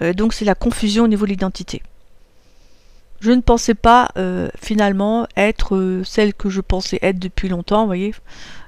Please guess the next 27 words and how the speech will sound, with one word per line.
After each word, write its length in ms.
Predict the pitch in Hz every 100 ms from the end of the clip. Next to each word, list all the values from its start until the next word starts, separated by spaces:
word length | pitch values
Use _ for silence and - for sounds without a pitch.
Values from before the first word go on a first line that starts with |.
| - -
Euh, 60 | -
tout 260 | 233 -
est 60 | 254
chamboulé, 560 | - 226 202 202 233 247
ou 160 | 214
les 100 | 214
gosses, 440 | 190 202 277 - 190 - - - - -
bah, 240 | 202 202 123
euh, 180 | 127
pff, 300 | 180 - - -
ils 60 |
sont 180 | - 226
des 120 | 214
garçons, 340 | 202 202 - 226
ils 40 |
sont 160 | - 202
des 120 | 196
filles, 220 | - 254
et 40 |
puis 140 | 220 202
finalement, 320 | 214 208 220
ah 60 | 196
bah 120 | 214
non. 280 | 196 185 208
Euh, 80 | - - - - - - - - - 180
bon, 120 | - - - - - -
voilà. 280 | 196 185 156